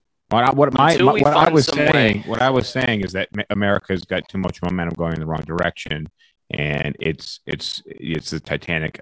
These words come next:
Speaker 1: heading towards an iceberg. No matter how hard you pull on that wheel, we, there's, I'm, I'm hypothesizing that there may be no missing it. We, we might just be doomed in fifty or seventy-five years.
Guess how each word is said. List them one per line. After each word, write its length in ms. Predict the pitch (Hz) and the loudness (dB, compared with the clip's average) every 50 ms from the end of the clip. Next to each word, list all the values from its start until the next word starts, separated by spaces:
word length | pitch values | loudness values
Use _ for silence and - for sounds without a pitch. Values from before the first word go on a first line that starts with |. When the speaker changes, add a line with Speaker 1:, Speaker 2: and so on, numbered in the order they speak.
| - - - | -12 -10 -8
Speaker 1:
heading 260 | - - 90 82 - | -6 -4 -4 -4 -4
towards 220 | - - 76 71 | -6 -8 -8 -6
an 80 | 78 78 | -4 -4
iceberg. 580 | 80 80 82 - - - - - 73 69 69 76 | -4 -4 -4 -6 -8 -10 -10 -10 -10 -10 -10 -8
No 60 | 73 | -8
matter 240 | 76 78 76 71 - | -6 -6 -6 -6 -6
how 160 | - 76 76 | -6 -6 -4
hard 300 | - - 80 80 - 76 | -2 0 0 0 0 -2
you 80 | 73 71 | -6 -12
pull 180 | - - 85 | -10 -10 -8
on 100 | 78 73 | -8 -8
that 180 | 73 - - - | -8 -8 -6 -4
wheel, 440 | 90 - - 78 - - - - _ _ _ _ _ _ _ _ _ - - - | -2 -2 -2 -2 -2 -6 -8 -12 _ _ _ _ _ _ _ _ _ -14 -6 -2
we, 180 | - 87 90 - - - | -2 0 0 -2 -4 -6
there's, 280 | - 71 90 85 - - _ _ _ - _ - - - - 67 71 - - - | -6 -4 -4 -4 -4 -8 _ _ _ -20 _ -20 -18 -16 -16 -16 -16 -14 -10 -8
I'm, 120 | 90 98 - - | -8 -8 -6 -8
I'm 260 | - 82 85 82 76 | -8 -6 -6 -6 -8
hypothesizing 1000 | - - - - - - 110 - - - - - 78 73 69 71 - 82 80 80 | -10 -12 -14 -10 -4 -2 -2 -2 -2 -4 -4 -4 -4 -4 -4 -4 -6 -6 -6 -4
that 180 | 80 - - - _ _ _ _ - | -4 -4 -6 -8 _ _ _ _ -6
there 160 | 95 92 92 | -4 -2 0
may 200 | 90 90 87 85 | 0 0 -2 -2
be 160 | 82 78 80 | -4 -4 -4
no 180 | 80 80 78 78 | -4 -4 -4 -4
missing 360 | 78 82 82 - - - - | -4 -4 -4 -6 -8 -10 -12
it. 160 | - - - _ _ _ - - | -14 -16 -18 _ _ _ -10 -8
We, 180 | 78 78 80 - - 80 80 67 - - | -6 -6 -6 -6 -6 -6 -6 -6 -8 -8
we 140 | 82 80 78 | -6 -6 -4
might 200 | 78 78 78 76 | -4 -4 -6 -6
just 200 | - 78 76 - | -8 -8 -10 -8
be 100 | 82 78 | -8 -8
doomed 520 | 71 - 82 80 78 76 73 76 73 - - _ _ _ _ _ _ _ _ _ - | -4 -4 -2 -2 -2 -4 -6 -10 -12 -12 -16 _ _ _ _ _ _ _ _ _ -10
in 160 | - 69 - | -8 -8 -8
fifty 380 | - - - - - - - 62 | -6 -6 -6 -6 -6 -6 -6 -8
or 40 | 65 | -6
seventy-five 540 | - - 73 71 69 - - - 64 67 76 | -6 -6 -8 -6 -8 -10 -10 -8 -8 -4 -4
years. 460 | 80 76 62 - - - - - | -4 -4 -4 -6 -10 -16 -20 -20